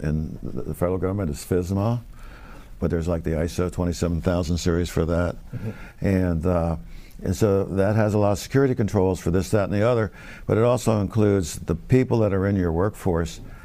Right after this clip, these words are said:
Speaker 1: have to be trained so they don't, you have done everything right, except somebody gives up their password inadvertently. Okay, so, so these standards can address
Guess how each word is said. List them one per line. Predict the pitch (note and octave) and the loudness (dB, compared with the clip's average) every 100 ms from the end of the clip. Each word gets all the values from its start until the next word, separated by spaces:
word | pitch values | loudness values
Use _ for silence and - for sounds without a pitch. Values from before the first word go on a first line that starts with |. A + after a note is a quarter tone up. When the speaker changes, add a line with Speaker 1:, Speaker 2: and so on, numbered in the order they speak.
| - - | -18 -6
Speaker 1:
have | - F#2 | -2 -2
to | F#2 | 2
be | F#2 | 0
trained | - G2+ G#2 F#2 E2+ | 2 2 2 2 2
so | - G2+ | 2 2
they | G2 | 4
don't, | G2 A2 A2 - - - - | 2 2 0 -4 -14 -10 -2
you | G2+ | 2
have | G#2 G2+ E2+ - - - | 2 2 -2 -8 -12 0
done | G#2 G2+ - | 0 0 0
everything | - A#2+ A#2 A#2 G#2+ | 0 2 4 4 4
right, | G2 G#2+ G#2+ - - - | 4 4 2 -2 -14 -4
except | G#2 - A2 - - - | -4 2 0 0 -4 -6
somebody | - G#2 G2+ | 0 2 2
gives | F#2 F#2+ F#2 | 2 2 2
up | F#2 | 0
their | - | 0
password | D#2 G#2 F#2+ F#2 - D#2+ D2 - - - - - - | 0 2 2 2 0 2 2 -4 -14 -20 -20 -20 -4
inadvertently. | G#2 F2+ D#2 F2 F2+ C#2+ C#2 B1 - - - - - - - - | 0 0 0 -2 -2 -4 -6 -8 -12 -18 -20 -18 -18 -18 -18 -2
Okay, | E2 D#2+ F#2+ F2+ | 0 2 2 0
so, | - F#2 E2+ E2+ E2+ - - - | 0 2 2 2 -2 -8 -18 -6
so | - | 0
these | F#2+ A2+ | 2 2
standards | - B2+ A#2 G2 | 2 2 4 0
can | - B2+ | 0 2
address | A#2+ A2 G#2+ - - | 2 2 2 0 -10